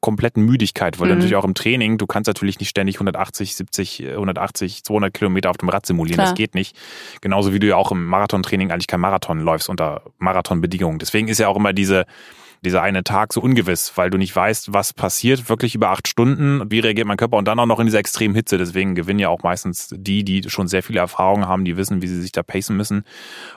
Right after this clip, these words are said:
Speaker 1: Also ich würde jetzt nicht sagen, dass es die größere Quälerei oder die größte Quälerei ist. Es ist auf jeden Fall die, die längste oder eine der längsten und, ähm, halt eine sehr eigene, weil du mit dem Schmerz ganz anders umgehen musst. Ich finde zum Beispiel, ähm,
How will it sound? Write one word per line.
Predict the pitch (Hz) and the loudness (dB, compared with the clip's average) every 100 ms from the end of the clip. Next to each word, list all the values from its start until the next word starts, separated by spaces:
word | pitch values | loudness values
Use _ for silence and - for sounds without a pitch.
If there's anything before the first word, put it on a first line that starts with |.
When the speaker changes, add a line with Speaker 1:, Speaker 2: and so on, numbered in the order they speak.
| - | -6
Speaker 1:
Also | 113 123 | -2 0
ich | 107 | 4
würde | 135 139 127 | 6 6 4
jetzt | 104 110 - | -2 -6 -4
nicht | 113 | -2
sagen, | - 101 107 | 0 2 0
dass | 104 | -2
es | 98 | -6
die | 95 92 | -8 -6
größere | - 104 120 123 | 0 2 4 2
Quälerei | 107 123 113 107 101 | 2 0 2 4 2
oder | 98 | 2
die | 90 | 0
größte | 92 107 - | 0 2 2
Quälerei | 110 - 107 98 101 | -2 0 2 4 2
ist. | 101 | 0
Es | 107 | -2
ist | |
auf | 98 95 | -2 0
jeden | 95 | 0
Fall | 101 98 92 | 0 0 0
die, | 92 87 | -2 -2
die | 87 | 0
längste | 87 110 - 127 | 2 0 0 0
oder | 107 92 | 2 2
eine | 92 98 | 0 0
der | 90 | 0
längsten | 92 95 - 120 | 0 -2 -4 -4
und, | 90 92 90 - | -2 -2 -4 -6
ähm, | 92 90 | -8 -4
halt | 95 92 | -4 -4
eine | 92 | -6
sehr | 87 92 92 - | -2 0 0 -2
eigene, | 110 104 71 73 | -2 -4 -6 -8
weil | 78 | -6
du | 80 85 - - - - - | -6 -8 -12 -20 -20 -16 -6
mit | 92 92 | -4 -2
dem | 90 | -2
Schmerz | - 98 92 101 - - | -2 0 2 0 -2 -2
ganz | 101 101 | -2 0
anders | 101 98 | 0 0
umgehen | 113 113 90 | 2 2 2
musst. | 87 87 - - | 0 0 -4 -8
Ich | 85 - | -16 -12
finde | - 110 | -4 -2
zum | 104 | 2
Beispiel, | 98 90 - 98 90 82 | 2 0 0 2 2 0
ähm, | 90 85 | -2 -4